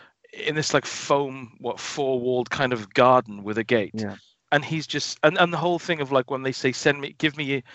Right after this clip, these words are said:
Speaker 1: I'll go through the woods with my ten best men," and you think, "There's only six of you."
Speaker 2: <laughs>
Speaker 1: And then, and then it'll just show, like, a few guys going to the woods, and you think, "Yeah, this is," don't say things like that, because it really brings to the fore, like, the, the budgetary <laughs> constraints.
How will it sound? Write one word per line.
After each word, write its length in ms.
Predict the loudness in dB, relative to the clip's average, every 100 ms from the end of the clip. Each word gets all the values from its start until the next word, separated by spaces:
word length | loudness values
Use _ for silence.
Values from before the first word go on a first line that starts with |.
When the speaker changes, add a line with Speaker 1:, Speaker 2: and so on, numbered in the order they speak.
| -20 -2 6
Speaker 1:
I'll 180 | 6
go 120 | 6 -4
through 200 | -6 -6
the 80 |
woods 200 | -4 -4
with 60 | 0
my 80 | -2
ten 320 | 2 0 4
best 260 | 4 2 2
men," 200 | 0 0
and 80 |
you 60 | -6
think, 200 | -14 -14
"There's 140 | -12
only 140 | -10 -10
six 420 | -10 -8 -8 -6
of 100 | -8
you." 200 | -8 -12 _ _ -20
Speaker 2:
<laughs> 280 | -18 -10 -4
Speaker 1:
And 120 | 4
then, 140 | 6 6
and 140 | 6 8
then 180 | 8
it'll 220 | 8 8 6
just 180 | 2
show, 220 | 0 2 4
like, 220 | 4 2
a 40 |
few 260 | -4 -6 -2
guys 260 | 2 0 -2
going 100 | -12
to 40 |
the 80 | -12
woods, 180 | -10 -10
and 80 | -12
you 60 |
think, 200 | -16 -8
"Yeah, 140 | -2 -2
this 220 | -4 -16
is," 100 | -20 -20 -20 -20 -20 -20 -20 _
don't 220 | -4 -4
say 180 | 0 2
things 260 | 2 -2 -2
like 80 | -4
that, 120 | -4
because 300 | -6 -10 -12
it 80 | -12
really 380 | -6 -4 -2
brings 380 | -4 -4 -4 -6
to 80 | -8
the 80 | -8
fore, 420 | -6 -6 -4 -4
like, 160 | 2 2
the, 120 | 0 -8
the 100 | -4 2
budgetary 440 | 2 2 -2 -8
<laughs> 100 | -12
constraints. 720 | -10 -10 -8 -8 -6 -10 -10